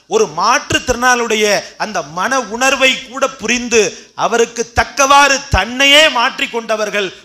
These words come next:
முஹம்மதுர் ரசூலுல்லாஹ் ஸல்லல்லாஹு அலைஹி வஸல்லம். இன்னொரு அற்புதமான ஒரு சஹாபி ஜுலைபிப் ரலியல்லாஹு தஆலா, ஒரு மிகச்சிறந்த சஹாபி. நபித்தோழர்களின் வாழ்க்கையில், அன்பிற்குரிய அல்லாஹ்வின் பெருமக்களே, சில மக்களுடைய அந்த வாழ்வியல் வசந்தம்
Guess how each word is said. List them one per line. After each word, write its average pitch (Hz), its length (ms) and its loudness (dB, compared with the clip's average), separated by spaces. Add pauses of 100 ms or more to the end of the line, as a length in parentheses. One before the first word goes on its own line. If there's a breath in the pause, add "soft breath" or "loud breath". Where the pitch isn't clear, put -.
முஹம்மதுர் 190 600 -8
ரசூலுல்லாஹ் 139 640 -4 (280 loud breath)
ஸல்லல்லாஹு 135 420 -2 (180)
அலைஹி 101 160 -18
வஸல்லம். - 420 -12 (340)
இன்னொரு 214 640 -2
அற்புதமான 156 840 0
ஒரு 180 220 -6
சஹாபி 117 440 -2 (360 soft breath)
ஜுலைபிப் 269 540 4
ரலியல்லாஹு 127 640 -4 (100)
தஆலா, - 200 -20 (400)
ஒரு 139 120 -20
மிகச்சிறந்த 202 760 -4
சஹாபி. 139 400 -2 (1300)
நபித்தோழர்களின் 196 840 -2
வாழ்க்கையில், 214 880 0
அன்பிற்குரிய 208 580 -8
அல்லாஹ்வின் 185 360 -2
பெருமக்களே, 190 560 -6
சில 190 340 0
மக்களுடைய 233 640 0
அந்த 196 200 -2
வாழ்வியல் 214 680 2
வசந்தம் 240 560 0